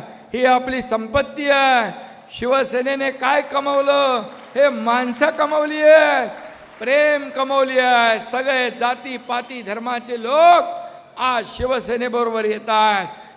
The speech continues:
शिवसेनेचा अजेंडा एकच आहे, डेव्हलपमेंट, डेव्हलपमेंट आणि डेव्हलपमेंट. अडीच वर्षामध्ये जे आपण काम केलं, हे काम आपण पाहिलं, या ठिकाणी या राज्याला विकासाकडे नेलं,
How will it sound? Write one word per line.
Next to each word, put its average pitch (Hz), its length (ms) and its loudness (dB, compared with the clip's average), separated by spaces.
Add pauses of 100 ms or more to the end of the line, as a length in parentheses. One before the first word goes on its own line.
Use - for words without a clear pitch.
शिवसेनेचा 254 760 -2
अजेंडा 254 440 -4
एकच 254 360 -4
आहे, 196 340 -6 (400)
डेव्हलपमेंट, 220 1160 2
डेव्हलपमेंट 220 880 -2
आणि 202 180 -8
डेव्हलपमेंट. 185 840 -8 (480)
अडीच 277 440 0
वर्षामध्ये 277 880 4 (520)
जे 277 100 0
आपण 294 400 2
काम 302 320 0
केलं, 302 460 0 (540)
हे 233 180 -2
काम 262 540 2 (420)
आपण 214 340 -4
पाहिलं, 220 520 -2 (520)
या 202 120 -2
ठिकाणी 220 500 -6 (440)
या 226 140 -2
राज्याला 214 480 -4
विकासाकडे 240 680 -6
नेलं, 233 280 -10